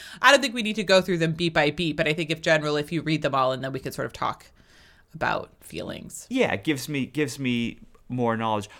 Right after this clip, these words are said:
Speaker 2: Although I do think probably at this point I could have read this second epilogue because we are at the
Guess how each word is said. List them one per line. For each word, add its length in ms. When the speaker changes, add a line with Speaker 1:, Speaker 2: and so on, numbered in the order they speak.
Speaker 2:
Although 260
I 100
do 280
think 260
probably 420
at 100
this 160
point 260
I 80
could 260
have 120
read 220
this 180
second 320
epilogue 440
because 300
we 120
are 200
at 260
the 260